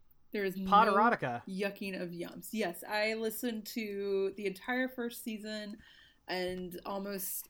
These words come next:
Speaker 1: finished their quick season. So they do long stories and then short stories. Um, and apparently they do the short ones as Facebook Live. So I will,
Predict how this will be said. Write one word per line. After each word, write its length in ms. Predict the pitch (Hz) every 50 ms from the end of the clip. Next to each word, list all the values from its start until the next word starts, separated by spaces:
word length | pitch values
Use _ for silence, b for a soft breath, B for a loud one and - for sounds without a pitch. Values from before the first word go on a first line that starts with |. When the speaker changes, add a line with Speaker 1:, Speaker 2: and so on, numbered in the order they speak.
| - -
Speaker 1:
finished 540 | 214 196 185 180 185 185 - - - - -
their 320 | 190 170 180 180 180 180
quick 300 | 175 - - 180 - -
season. 360 | - - 180 175 175 185 180
So 120 | 175 - 180
they 80 | 180
do 420 | 170 - 180 180 175 175 170 175 180
long 540 | - 190 190 190 185 190 190 190 190 190 185 - _ _ _ _ _ _ _ _ _ _ _
stories 480 | - - - 208 196 185 180 175 175 175
and 100 | 180 170
then 220 | 170 170 170 165
short 280 | - - - - - -
stories. 540 | - - - 110 98 - - - 185 - - - - -
Um, 420 | - 202 - - 180 190 190 185 - -
and 80 | 180
apparently 600 | 175 170 - 190 190 - - 180 175 175 175 170 -
they 120 | - 170
do 140 | 170 180 170 175
the 60 | 180
short 280 | 175 - 220 214 -
ones 340 | 190 208 202 196 190 180 - b b b b b b _ -
as 200 | 202 202 190 -
Facebook 440 | - 190 185 185 185 - 185 180 -
Live. 420 | 175 175 175 175 175 175 175 175
So 400 | 170 - - 175 175 175 180 180 -
I 160 | - 170 180
will, 180 | 180 180 175 175